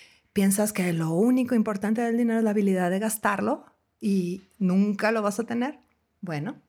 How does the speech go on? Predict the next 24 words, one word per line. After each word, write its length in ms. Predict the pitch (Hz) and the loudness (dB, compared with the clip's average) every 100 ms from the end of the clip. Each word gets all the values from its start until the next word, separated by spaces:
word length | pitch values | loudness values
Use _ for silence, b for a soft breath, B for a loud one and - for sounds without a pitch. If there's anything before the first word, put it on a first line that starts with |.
| - | -14
eso 240 | - 147 156 | -8 -6 -4
es 40 | |
lo 80 | 170 | -6
que 120 | 240 | -6
vas 160 | 202 185 | -6 -8
a 20 | |
tener. 240 | 196 285 277 - _ B B B B B B - | -8 -8 -10 -20 _ B B B B B B -8
Entonces, 680 | 294 359 415 392 - - _ _ _ | -4 0 0 0 -4 -6 _ _ _
¿qué 140 | - | -6
tal 500 | 349 - 185 170 320 - - _ _ _ _ _ _ | -6 -4 -4 -2 -4 -6 -20 _ _ _ _ _ _
si 320 | - - - 196 | -14 -8 -2 -2
empiezas 960 | 185 - 233 233 - 339 - - - b b b b | -2 -4 -6 -4 -2 -4 -4 -14 -18 b b b b
a 120 | 196 | -6
preguntarte, 720 | 202 226 370 190 151 - 311 - _ _ - _ _ _ _ | -2 0 0 -2 -6 -6 -8 -8 _ _ -20 _ _ _ _
¿cómo 160 | - 370 | -6 -4
sería 560 | 403 226 185 208 214 - | -2 0 2 0 -6 -14
ser 260 | - 220 202 | -8 -4 0
un 100 | 185 | 0
mago 200 | 170 160 | 0 -2
del 160 | 143 | -4
dinero? 380 | 151 160 113 - _ _ b b b b - | -6 -8 -10 -18 _ _ b b b b -2
¿Cómo 200 | 233 294 | 0 0
sería 800 | - 208 175 196 226 226 226 226 | 0 -2 0 0 2 0 -2 -4
tener 500 | 190 180 180 175 | -4 -2 -2 -4